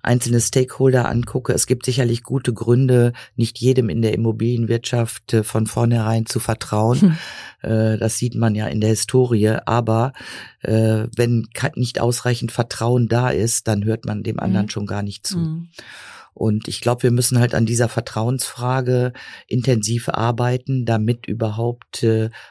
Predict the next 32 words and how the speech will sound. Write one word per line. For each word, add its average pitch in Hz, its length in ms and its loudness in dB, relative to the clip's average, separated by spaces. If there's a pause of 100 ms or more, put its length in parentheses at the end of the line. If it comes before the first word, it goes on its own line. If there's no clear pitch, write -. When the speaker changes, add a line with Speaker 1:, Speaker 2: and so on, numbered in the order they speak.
Speaker 1:
verstanden 123 640 0
wird, 101 380 -2 (300)
wie 117 280 -4
die 120 160 -4
Immobilienwirtschaft 113 1200 -2 (280)
investiert, 123 840 0 (360)
wann 117 220 0
sie 113 100 2
bereit 113 480 0
ist, - 340 -2
dort 113 240 -2
auch - 540 -4 (260)
Schritte 123 440 -2
zu 117 200 -4
gehen, 117 360 2
die 110 340 -6
einer 107 300 -2
Stadt - 480 -4
oder 107 400 -2 (280)
auch 110 140 -6
einem 110 220 -2
Quartier 135 440 0
helfen 107 420 0
können. 90 340 -6 (500)
Ja, 110 160 0
ich - 160 -4
glaube, 120 220 4
es 113 120 2
gibt 120 200 -6
sehr 139 180 2
viele, 147 460 2
die 113 400 0